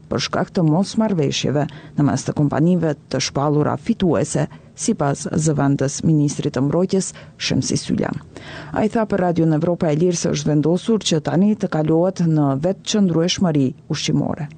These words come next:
Por pse? Sipas tij, vazhdimisht ka pasur ankesa, si dhe pakënaqësi, qoftë për shkak të procedurave të zgjatura tenderuese apo çështjeve tjera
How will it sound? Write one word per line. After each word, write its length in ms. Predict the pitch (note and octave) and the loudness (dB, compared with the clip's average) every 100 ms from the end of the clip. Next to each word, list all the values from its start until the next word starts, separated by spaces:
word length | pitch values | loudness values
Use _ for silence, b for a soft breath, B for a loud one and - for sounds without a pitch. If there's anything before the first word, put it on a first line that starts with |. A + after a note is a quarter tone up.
| - - | -20 -6
Por 180 | F3 - | -4 -4
pse? 220 | - - - - - B - | -6 -4 -4 -8 -18 B -12
Sipas 440 | - C4 F3 - | -4 0 0 0
tij, 220 | - F#3 - D#3+ | 0 0 -2 -2
vazhdimisht 540 | D#3 D#3 D3 C#3+ - | -2 2 2 2 0
ka 120 | D3+ D3 | -4 -2
pasur 320 | D#3+ - F#3 | -2 0 0
ankesa, 540 | G3 - F#3+ D#3+ - - | 0 2 -2 0 -4 -6
si 180 | - F3+ D3+ | -4 -2 0
dhe 80 | C#3+ | 0
pakënaqësi, 720 | - G#3 G#3+ G3+ - E3+ - - - | -2 0 2 0 0 -2 -2 -6 -4
qoftë 320 | E3 D3 - | -2 -2 -4
për 140 | - D3+ | -6 -2
shkak 240 | D3 D3+ | -2 -2
të 120 | - D3 | -4 -2
procedurave 720 | - D#3+ D3+ - D#3 A2+ B2 | -4 -2 -2 0 0 0 -2
të 160 | B2+ C#3+ | -2 -4
zgjatura 560 | D3 C#3+ B2+ D#3 D3+ D3 | -2 -2 -2 -2 0 0
tenderuese 880 | C#3+ B2+ D3 C3 C3 G3+ G#3 B3 A#3+ - | 0 0 2 2 2 2 0 0 -2 0
apo 300 | A3+ A3 A3+ | -4 0 -2
çështjeve 560 | - F3 D3+ E3+ E3 D3+ | 0 -2 0 0 0 0
tjera 380 | D#3 C3+ C3+ | 0 2 0